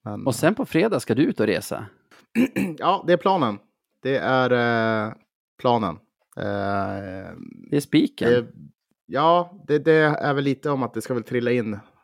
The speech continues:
Speaker 1: några till innan vi, bussen får rulla iväg.
Speaker 2: All right.
Speaker 1: Eh, men, eh, men det ser bra ut. Det har kommit in några på, på slutet nu.
Speaker 2: Men
Speaker 1: Så
Speaker 2: hallå,
Speaker 1: det kanske kan
Speaker 2: ni
Speaker 1: upp-
Speaker 2: som hör, ni som lyssnar på det här,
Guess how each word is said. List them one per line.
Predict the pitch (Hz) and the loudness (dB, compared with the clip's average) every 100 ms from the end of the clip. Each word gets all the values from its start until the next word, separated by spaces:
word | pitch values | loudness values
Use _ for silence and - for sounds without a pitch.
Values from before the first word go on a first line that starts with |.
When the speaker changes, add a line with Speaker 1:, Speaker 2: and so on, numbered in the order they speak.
| _ - | _ -2
Speaker 1:
några | 123 120 117 113 | 2 4 4 0
till | - 120 101 | 0 -2 -2
innan | 98 98 90 92 101 _ _ _ _ _ | -6 -8 -10 -12 -16 _ _ _ _ _
vi, | 92 87 87 - | -6 -6 -6 -8
bussen | - 98 - 90 | -8 -8 -10 -12
får | - 85 | -12 -8
rulla | 92 92 | -8 -8
iväg. | 92 123 | -6 -4
Speaker 2:
All | 113 127 | -2 0
right. | 180 120 | -2 -2
Speaker 1:
Eh, | - 85 - - | -12 -16 -20 -12
men, | 107 110 101 | -8 -6 -6
eh, | 101 95 _ _ - | -8 -12 _ _ 0
men | 127 | 2
det | 135 | 4
ser | 196 | 2
bra | 190 160 | 4 2
ut. | 101 | 4
Det | 123 | 2
har | |
kommit | - 147 | 2 0
in | 175 151 | 0 -2
några | 110 104 101 | -6 -8 -10
på, | - 101 98 95 | -10 -10 -10 -14
på | - | -14
slutet | - 139 101 | -8 -8 -6
nu. | 76 | -12
Speaker 2:
Men | 110 | -2
Speaker 1:
Så | 131 | 4
Speaker 2:
hallå, | 120 151 - - _ - | 4 4 -2 -12 _ -8
Speaker 1:
det | |
kanske | - 117 | -6 -2
kan | 135 | 4
Speaker 2:
ni | 151 | 4
Speaker 1:
upp- | |
Speaker 2:
som | 160 127 | 6 4
hör, | 185 175 | 4 2
ni | 143 156 | 0 0
som | 170 | 2
lyssnar | 160 - | 0 0
på | 202 | -4
det | 107 | -2
här, | 110 101 | 0 -4